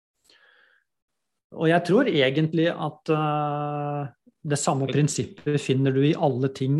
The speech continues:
og alle situasjoner. Så det er noe med å s-,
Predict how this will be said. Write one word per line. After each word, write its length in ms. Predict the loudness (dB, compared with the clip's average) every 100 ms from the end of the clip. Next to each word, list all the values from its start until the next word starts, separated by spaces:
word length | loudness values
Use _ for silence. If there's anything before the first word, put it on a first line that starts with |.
| 0
og 140 | 0
alle 240 | 0 0 -2
situasjoner. 640 | -4 -4 -4 -2 0 -2 -4 _ _ _ _ _
Så 140 | -8
det 60 | -2
er 60 | 0
noe 100 | 0
med 140 | -2
å 20 |
s-, 500 | -4 -8 -10 -12 -12